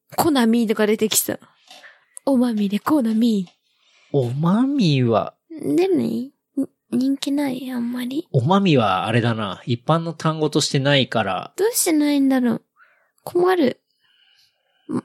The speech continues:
Speaker 1: まゆみでよ、じゃあ。
Speaker 2: まゆみ？
Speaker 1: うん、本名で。
Speaker 2: まゆみも。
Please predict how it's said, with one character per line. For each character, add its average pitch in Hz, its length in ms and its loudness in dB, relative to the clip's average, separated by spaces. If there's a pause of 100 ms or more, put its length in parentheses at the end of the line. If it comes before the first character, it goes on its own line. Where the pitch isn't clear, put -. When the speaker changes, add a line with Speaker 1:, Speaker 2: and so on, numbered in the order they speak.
(100)
Speaker 1:
ま 269 160 2
ゆ 285 120 2
み 349 160 2
で 359 140 0
よ、 247 140 2
じ 208 200 -2
ゃ 302 60 0
あ。 - 720 -4 (760)
Speaker 2:
ま 110 200 0
ゆ 113 160 -2
み？ 135 280 -8 (200)
Speaker 1:
う 262 60 -2 (340)
ん、 - 20 -8
本 302 280 0
名 269 180 2
で。 - 280 -4 (640)
Speaker 2:
ま 113 260 0
ゆ 196 280 0
み 196 200 -4
も。 185 340 -2